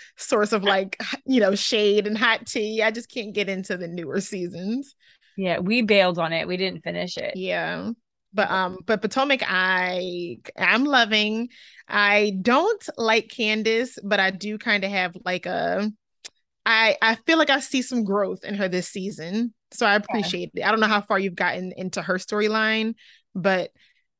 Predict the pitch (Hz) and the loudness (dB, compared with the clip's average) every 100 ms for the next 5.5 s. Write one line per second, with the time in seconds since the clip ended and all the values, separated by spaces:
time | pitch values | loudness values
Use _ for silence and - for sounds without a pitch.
0 | _ _ _ _ _ _ - 220 190 190 | _ _ _ _ _ _ 0 4 6 6
1 | 190 233 247 233 220 202 185 - 190 175 | 4 0 -2 0 4 4 4 2 2 2
2 | 160 151 143 - - _ _ _ _ _ | -2 -2 0 0 -4 _ _ _ _ _
3 | _ _ _ _ _ - 214 294 294 269 | _ _ _ _ _ -2 4 4 4 4
4 | 269 262 247 220 226 214 233 214 214 214 | 4 4 2 2 2 0 0 2 2 0
5 | 214 208 190 190 - | 0 0 0 -2 -8